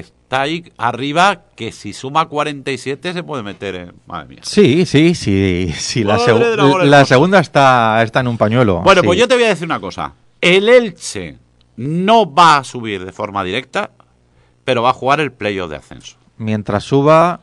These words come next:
Speaker 2: eh, es igual. Fíjate, en el Elche, eh,
Speaker 1: De
Speaker 2: viste
Speaker 1: forma directa van a subir el Levante, porque el Levante
Speaker 2: Es un club de primera división.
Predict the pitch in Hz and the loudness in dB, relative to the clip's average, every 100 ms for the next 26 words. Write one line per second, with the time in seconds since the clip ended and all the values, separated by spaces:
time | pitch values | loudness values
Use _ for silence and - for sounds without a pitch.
0 | - 107 98 98 107 104 92 90 - - | -10 -6 -4 -2 -4 -4 -4 -6 -8 -20
1 | - _ 151 180 185 156 123 156 151 190 | -20 _ 0 2 2 0 0 0 -2 -6
2 | 185 - 110 107 104 98 135 - 202 175 | -6 -2 0 2 0 0 -2 0 2 2
3 | 226 214 196 220 - 240 233 220 - _ | 2 2 0 -2 -4 -2 -2 -4 -14 _
4 | 117 107 101 196 185 135 - _ 135 139 | -20 -20 4 6 6 2 -12 _ -4 -4
5 | - 95 80 85 101 104 123 180 175 214 | -8 -12 -10 -8 -8 -4 -2 -2 -4 -8
6 | 151 110 107 101 104 113 117 101 92 - | -6 -10 -8 -6 -6 -6 -8 -8 -8 -14
7 | _ _ _ _ _ _ _ - 131 117 | _ _ _ _ _ _ _ -4 0 0
8 | - 107 95 98 92 85 82 127 | 0 0 0 0 0 -2 0 -2